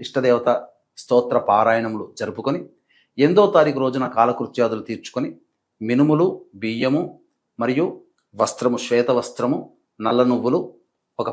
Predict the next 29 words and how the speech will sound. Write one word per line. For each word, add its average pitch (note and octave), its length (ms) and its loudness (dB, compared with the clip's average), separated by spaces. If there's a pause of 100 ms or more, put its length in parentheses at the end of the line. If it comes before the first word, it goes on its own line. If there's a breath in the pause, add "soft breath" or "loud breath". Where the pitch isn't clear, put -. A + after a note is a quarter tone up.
పాత్రలో A#2 400 4
వేసి, A2 280 -4 (140)
దానిపైన C#3+ 600 2 (440)
మట్టి C3 260 -2
పాత్ర C3 320 2
కానీ A2 360 -2
వేసి, A2 260 -6 (240)
లేదా A2 200 -2
కంచ-, A2+ 360 -4 (100)
కంచు A#2 240 -4
కానీ A#2+ 300 0
ఇత్తడి A#2 220 -4
పాత్ర G#2+ 280 -2
కానీ G#2 200 -6
వేసి, G#2 240 -10 (380)
అందులో D#3+ 340 6
వెండి C3 340 0 (140)
చంద్రబింబము, B2 600 -4
సర్పబింబము, A#2+ 760 -4 (360)
అలాగే A2+ 320 0 (220)
వెండి C3 300 0
సూర్యబింబము A#2+ 800 -4
వేసి, A2+ 260 -8 (160)
అది B2 140 -2
నిండిపోయేంత C#3+ 580 4
విధిగా A#2+ 400 2 (420)
ఆవు A#2+ 220 6
నేతి B2 240 0
వేసి, A2+ 260 -8